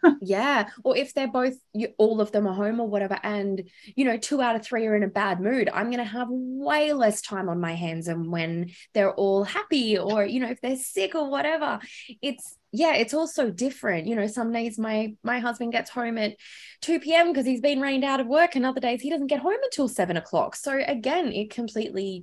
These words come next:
Speaker 2: changes the time that I have. Some days I'm feeling crappy, some days I'm feeling on top of the world and I have all of the energy. So yeah, let's just throw this saying where it belongs, in the bin.
Speaker 1: Yeah.
Speaker 2: Um,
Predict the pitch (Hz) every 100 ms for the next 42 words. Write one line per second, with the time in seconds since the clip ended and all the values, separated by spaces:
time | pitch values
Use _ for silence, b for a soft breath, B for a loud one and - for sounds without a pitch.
0 | - 202 208 214 185 180 175 - b b
1 | - 190 - 185 254 262 175 165 151 156
2 | 147 165 - B B - 302 294 302 294
3 | 285 269 285 277 269 277 302 277 269 254
4 | 269 254 254 254 262 262 254 247 254 247
5 | 254 240 240 240 233 226 233 233 220 220
6 | 240 208 170 - 202 202 214 B B B
7 | - 202 - 247 370 - 440 - 240 233
8 | 262 311 - 240 220 196 190 - - 196
9 | 302 285 226 165 156 180 247 - 214 180
10 | - 185 160 156 415 - B B B B
11 | B 147 147 131 - 147 - _ _ 202
12 | 196 190 190 190